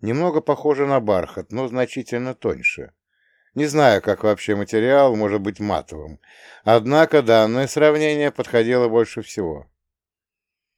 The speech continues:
«Посмотри, вон та девушка!» Мимо меня продефилировала семейная пара. «Удивительно красивый крепдешин! Муся, я хочу, чтоб ты достал мне такой же!»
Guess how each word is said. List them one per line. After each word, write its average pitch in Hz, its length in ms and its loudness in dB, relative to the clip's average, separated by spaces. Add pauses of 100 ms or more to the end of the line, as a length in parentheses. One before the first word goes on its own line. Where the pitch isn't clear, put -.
(360)
«Посмотри, 190 600 4
вон 190 240 0
та 208 160 4
девушка!» 147 640 4 (320)
Мимо 98 180 -8
меня 95 400 -4
продефилировала 98 880 -4
семейная 95 460 -6
пара. 92 400 -4 (380)
«Удивительно 208 560 2
красивый 202 560 4
крепдешин! 160 800 -2 (260)
Муся, 170 460 2
я 190 180 6
хочу, 202 320 2
чтоб 185 220 -2
ты 214 100 0
достал 196 420 6
мне 190 120 -2
такой 170 380 2
же!» 135 240 -4